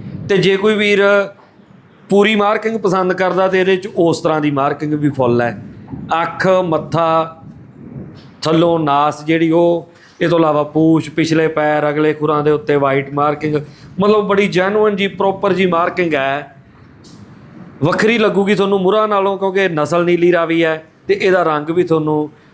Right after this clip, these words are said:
ਦੱਸੂਗਾ ਨੀਲੀ ਰਾਵੀ ਨਸਲ ਦਾ ਰੰਗ ਕਿੱਦਾਂ ਦਾ ਹੋਣਾ ਚਾਹੀਦਾ ਜਾਂ ਕਿੱਦਾਂ ਦਾ ਹੁੰਦਾ ਹੈ। ਸੋ ਇਹ ਬਾਈ ਗੁਰਲਾਲ ਕੋਲ ਤੇ ਡੇਢ ਮਹੀਨਾ ਇਹਦਾ ਬਾਕੀ ਹੈ। ਇਹ ਤੋਂ ਇਲਾਵਾ ਇੱਕ ਮੱਝ ਜਿਹਨੇ ਕੱਲਾ ਆਪ ਦਾ ਨਾਂ ਨਹੀਂ ਬਣਾਇਆ, ਬਾਈ ਗੁਰਲਾਲ ਨੂੰ ਵੀ ਸਾਰਿਆਂ ਦੇ ਸਾਹਮਣੇ ਲਿਆਂਦਾ।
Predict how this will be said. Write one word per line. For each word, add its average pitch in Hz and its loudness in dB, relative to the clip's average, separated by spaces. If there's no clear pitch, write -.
ਦੱਸੂਗਾ 151 0
ਨੀਲੀ 151 2
ਰਾਵੀ 151 0
ਨਸਲ 139 -2
ਦਾ 139 0
ਰੰਗ 131 -4
ਕਿੱਦਾਂ 127 -2
ਦਾ 120 2
ਹੋਣਾ 117 -4
ਚਾਹੀਦਾ 123 2
ਜਾਂ 123 -4
ਕਿੱਦਾਂ 113 -4
ਦਾ 123 0
ਹੁੰਦਾ 107 -2
ਹੈ। - -8
ਸੋ 170 2
ਇਹ 170 2
ਬਾਈ 151 0
ਗੁਰਲਾਲ 143 0
ਕੋਲ 165 0
ਤੇ 165 -2
ਡੇਢ 170 0
ਮਹੀਨਾ 151 -2
ਇਹਦਾ 135 0
ਬਾਕੀ 131 -4
ਹੈ। - -8
ਇਹ 190 2
ਤੋਂ 214 2
ਇਲਾਵਾ 180 2
ਇੱਕ 170 -8
ਮੱਝ 170 0
ਜਿਹਨੇ 180 2
ਕੱਲਾ 196 2
ਆਪ 165 0
ਦਾ 185 0
ਨਾਂ 180 0
ਨਹੀਂ 180 -4
ਬਣਾਇਆ, 175 0
ਬਾਈ 165 0
ਗੁਰਲਾਲ 151 0
ਨੂੰ 190 -6
ਵੀ 180 0
ਸਾਰਿਆਂ 165 0
ਦੇ 165 0
ਸਾਹਮਣੇ 160 -2
ਲਿਆਂਦਾ। 139 -2